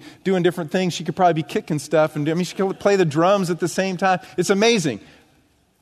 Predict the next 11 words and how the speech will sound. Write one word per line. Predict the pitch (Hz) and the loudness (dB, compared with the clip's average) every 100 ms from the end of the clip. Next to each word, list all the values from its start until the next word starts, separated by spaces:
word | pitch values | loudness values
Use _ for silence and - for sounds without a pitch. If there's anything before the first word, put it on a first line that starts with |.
| - | -4
I | 151 | -4
can't. | - 185 127 - | -2 -4 -4 -6
Why? | 135 156 127 | 0 2 2
Because | 123 151 131 - | 0 -2 -2 -2
I've | 127 - | -4 -4
crested, | - 151 - 113 92 - _ - - - - - | -2 -2 -2 -6 -6 -14 _ -20 -20 -20 -20 -10
right? | 135 139 139 | -2 0 0
I've | 127 | -4
crested. | - 143 - 117 92 - _ _ _ _ - - _ - _ _ _ _ _ _ _ _ _ _ _ _ _ _ _ _ _ | -2 -2 -2 -8 -8 -14 _ _ _ _ -20 -20 _ -20 _ _ _ _ _ _ _ _ _ _ _ _ _ _ _ _ _
Spiritual | - - 196 220 220 208 | -12 -6 2 2 2 -2
death, | 165 151 160 - | 2 2 2 -4